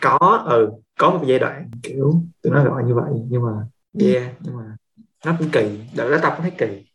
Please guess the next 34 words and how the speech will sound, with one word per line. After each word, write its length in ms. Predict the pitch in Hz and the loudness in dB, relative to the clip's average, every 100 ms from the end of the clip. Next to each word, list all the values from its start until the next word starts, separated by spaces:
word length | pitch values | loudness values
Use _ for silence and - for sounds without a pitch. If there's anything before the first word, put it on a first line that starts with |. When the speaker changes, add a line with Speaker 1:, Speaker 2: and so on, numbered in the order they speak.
| - 123 | -10 2
Speaker 2:
Ừ, 220 | 208 185 | 4 4
Speaker 1:
Tao 200 | 151 127 - - | 0 -8 -6 2
Speaker 2:
và 160 | 214 | 4
tao, 160 | 196 220 - _ _ - | 6 2 0 _ _ 4
tao 120 | 220 | 6
nhớ 360 | 214 233 339 330 _ _ _ 220 | 8 8 6 0 _ _ _ 6
nếu 200 | 226 339 | 8 8
mà 80 | |
bây 140 | 294 226 | 6 6
giờ 60 | |
quay 160 | 190 208 | 4 2
lại 200 | 196 156 | 0 -2
thì 80 | 190 | 0
tao 140 | 208 | 0
sẽ 120 | 202 | 0
kiểu 120 | 190 208 | 2 6
như 100 | 233 | 6
là, 120 | 175 - _ | 4 -4 _
kiểu 120 | 214 202 | -4 -2
như, 120 | 214 - | -2 0
"Cái 80 | |
này 100 | 269 | 2
không 200 | 220 208 | 2 2
được, 180 | 202 160 165 _ _ _ | 2 0 -6 _ _ _
mày 100 | 196 | 0
không 120 | 220 | 4
có 60 | 226 | 6
nói 140 | 226 277 | 6 6
như 100 | 240 | 2
vậy 160 | 156 | 0
được." 180 | 165 165 151 _ | -2 -4 -8 _
Ờ, 240 | 202 185 180 | 2 4 4
như 120 | 202 | 2
vậy. 280 | 190 147 | 2 -2